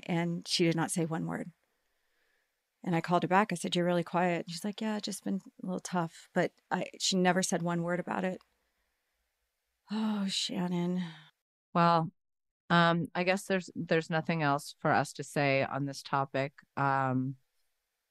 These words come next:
Speaker 2: you know.
Speaker 1: There, there isn't. I mean,
Speaker 2: Well, I'm
Speaker 1: I
Speaker 2: sure there will be more to come out. I hope that at some point Shannon's able to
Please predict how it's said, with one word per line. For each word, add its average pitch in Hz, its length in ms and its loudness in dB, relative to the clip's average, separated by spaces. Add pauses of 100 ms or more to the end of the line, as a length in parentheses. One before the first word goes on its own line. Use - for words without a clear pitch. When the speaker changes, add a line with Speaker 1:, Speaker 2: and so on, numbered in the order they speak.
(360)
Speaker 2:
you 147 160 -2
know. 120 200 0
Speaker 1:
There, 190 280 -2
there 196 140 2
isn't. 180 380 -4
I 190 100 -6
mean, 185 240 -2
Speaker 2:
Well, 139 120 4
I'm 156 160 6
Speaker 1:
I 156 40 2
Speaker 2:
sure 156 300 0
there 156 160 2
will 151 120 -2
be 147 140 0
more 139 480 0
to 139 60 -6
come 147 260 -2
out. 143 220 2
I 135 140 0
hope 143 280 -4
that 139 200 0 (180)
at - 200 -2
some 143 240 -2
point 139 400 -4 (500)
Shannon's 139 580 0
able 131 460 -2
to 131 460 -2